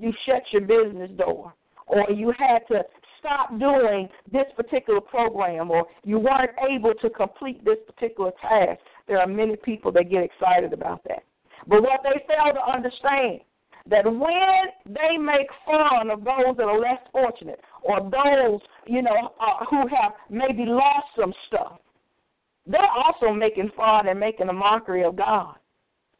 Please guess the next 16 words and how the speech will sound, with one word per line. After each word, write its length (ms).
See, 320
and 120
these 420
particular 520
people, 520
including 680
the 100
liars, 600
they're 260
gonna 240
have 160
their 180
day. 380
You 200
know, 280
their, 220